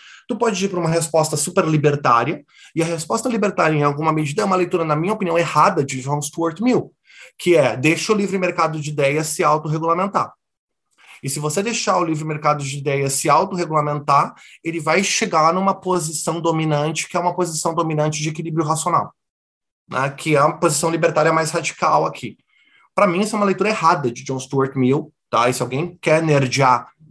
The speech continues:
sobre isso, eu tô pronto pra nerdear sobre isso quando precisar. Eu acho que está, é uma leitura ruim de John Stuart Mill e que John Stuart Mill não defende isso.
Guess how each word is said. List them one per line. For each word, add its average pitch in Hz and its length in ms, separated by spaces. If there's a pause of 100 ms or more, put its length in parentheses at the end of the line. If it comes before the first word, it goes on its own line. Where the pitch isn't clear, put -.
sobre 127 520 (180)
isso, 139 560
eu - 60
tô 147 160
pronto 151 400
pra 160 140
nerdear 147 340
sobre 139 280
isso 131 280
quando 139 200
precisar. 147 440
Eu 85 100
acho - 160
que - 60
está, - 420
é 127 60
uma 127 80
leitura - 280 (320)
ruim 214 440 (280)
de 107 120
John 135 160
Stuart 139 280
Mill 131 160
e 151 40
que 156 120
John 151 220
Stuart 180 380
Mill 151 120
não 170 120
defende 175 500
isso. - 320